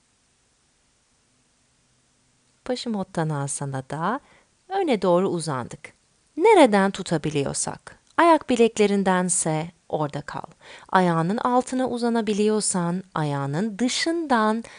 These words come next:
altını yakala. Ayak parmak uçlarından kendini çekme.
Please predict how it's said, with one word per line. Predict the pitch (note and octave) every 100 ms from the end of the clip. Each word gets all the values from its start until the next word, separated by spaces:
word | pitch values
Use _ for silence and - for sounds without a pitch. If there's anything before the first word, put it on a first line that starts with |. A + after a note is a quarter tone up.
| - -
altını | F#3+ F3 - E3+ E3
yakala. | D#3 C#3+ - C#3 C#3
Ayak | - C#3+ D#3 -
parmak | G3 G3 G3
uçlarından | - G3+ F#3+ F#3 F3+
kendini | F3 D3+ C#3 C3+ C#3
çekme. | - B2+ - D3